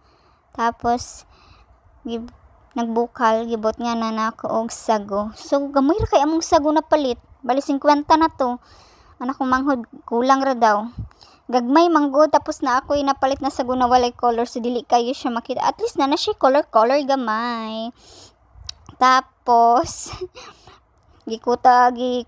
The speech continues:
ukay-ukay lang na ako para dili siya mapagod sa ilalom. Tas gibot nga na kog condense.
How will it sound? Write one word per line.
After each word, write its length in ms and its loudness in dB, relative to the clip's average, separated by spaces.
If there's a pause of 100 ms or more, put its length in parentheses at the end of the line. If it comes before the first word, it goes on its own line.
ukay-ukay 560 0
lang 100 0
na 140 2
ako 80 -2
para 160 4
dili 240 -4
siya 160 -2
mapagod 560 0
sa 100 -4
ilalom. 640 -2
Tas 160 -10
gibot 240 -6
nga 160 -6
na 100 -6
kog 220 -6
condense. 760 -2